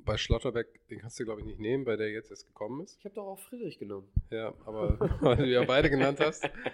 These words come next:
Speaker 1: Ähm, äh, ja. Ja. Legitime Wahl, sag ich mal.
Speaker 2: Ich muss, muss auch dazu sagen, ich guck mir jetzt auch nicht jede Woche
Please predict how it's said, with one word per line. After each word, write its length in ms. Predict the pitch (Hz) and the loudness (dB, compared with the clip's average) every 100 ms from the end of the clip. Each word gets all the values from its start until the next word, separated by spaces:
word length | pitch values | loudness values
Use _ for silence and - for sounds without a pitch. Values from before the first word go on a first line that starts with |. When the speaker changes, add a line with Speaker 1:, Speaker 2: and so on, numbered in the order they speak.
| - - - - | -8 -14 -12 -6
Speaker 1:
Ähm, 380 | 117 113 110 - 101 - - - - | -4 0 0 -2 -12 -18 -2 -2 -2
äh, 1000 | - - - - - - - - - 123 | -6 -12 -16 -18 -14 -12 -12 -14 -16 -10
ja. 160 | 120 - - - - - - - - - - - _ _ - - - - | -10 -12 -20 -20 -20 -20 -16 -14 -12 -14 -16 -20 _ _ -20 -20 0 6
Ja. 300 | 110 90 - - - - - - - - - - - - - _ - 110 | 8 8 2 -4 -8 -12 -8 -2 -2 -2 -12 -14 -20 -20 -20 _ -20 -14
Legitime 520 | 110 113 120 110 98 | -10 -6 -4 -6 -6
Wahl, 280 | 87 82 - - | -8 -8 -12 -18
sag 220 | 87 - | -10 -10
ich 60 | 80 | -8
mal. 100 | 85 - | -14 -12
Speaker 2:
Ich 100 | 98 | -10
muss, 220 | 120 113 - | -10 -12 -14
muss 240 | 107 107 104 | -14 -14 -12
auch 80 | |
dazu 260 | 98 92 113 | -14 -14 -10
sagen, 300 | 104 101 101 - _ _ - - | -8 -8 -10 -20 _ _ -20 -20
ich 140 | - | -16
guck 180 | - - | -14 -10
mir 140 | 127 | -8
jetzt 160 | 107 - | -8 -8
auch 140 | 107 120 | -10 -8
nicht 240 | 131 - | -12 -6
jede 280 | 107 123 98 | -2 0 -2
Woche 440 | 104 - 107 107 | -8 -8 -10 -10